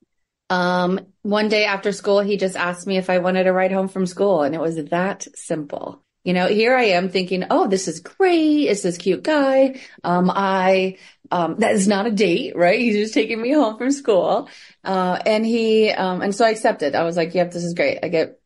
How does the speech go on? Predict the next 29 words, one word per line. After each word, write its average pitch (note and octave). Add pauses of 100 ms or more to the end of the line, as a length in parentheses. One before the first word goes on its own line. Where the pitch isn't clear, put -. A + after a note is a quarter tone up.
(140)
five F#3
minutes F3+
in D#3
the D#3
car C3
with E3+
him D#3+
just D#3
to, C#3+
you D#3
know, E3 (180)
this E3+
is E3 (100)
super." - (520)
But -
he G3+
didn't G#3+
take F3+
me D#3
home, D3
unfortunately. C#3+ (180)
He E3+
ended D#3+
up E3
taking E3+
me D#3+
to E3+
his E3+
house, D#3+